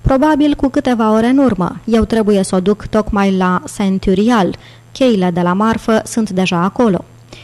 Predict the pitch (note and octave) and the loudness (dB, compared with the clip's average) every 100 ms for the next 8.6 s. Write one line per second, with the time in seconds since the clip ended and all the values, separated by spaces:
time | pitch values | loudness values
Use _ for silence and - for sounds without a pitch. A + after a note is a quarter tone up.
0 | - - G#3 C#4+ C#4 C#4+ C#4 - A#3+ C4 | -12 -6 -2 0 2 2 0 2 2 2
1 | E3+ E3+ - A#3+ A#3+ - A#3 - B3+ - | 0 -4 -4 -2 -2 0 -2 0 -2 -2
2 | E3+ G3+ G#3 G#3+ G3 G#3+ G#3+ A#3+ B3+ F#3 | -2 0 0 -2 -4 -2 0 2 2 2
3 | F3 F3 F3 F#3+ F#3+ F#3 F3 - F3 G3 | 0 0 0 0 -2 -2 -2 -2 -2 -2
4 | G3+ A3 G#3+ F#3 F3 E3+ - F#3 G3+ G#3 | -2 -2 -2 -2 -4 -6 -4 -4 0 0
5 | F#3 F#3 E3+ - - - - G#3+ - A#3+ | 0 0 -2 -4 -10 -10 -4 -4 -2 -4
6 | A3+ F3 F3 F#3 G3 G#3 G3+ G3+ A#3 A3+ | -2 -4 -6 -4 0 0 0 0 0 0
7 | F3+ G3 - G#3 F#3 F3 E3+ F3+ F3+ F3+ | -2 -4 -2 -4 -2 -4 -2 -2 -2 -2
8 | F3 F3 F#3+ G#3 E3+ - | -2 -2 -2 -2 -6 -12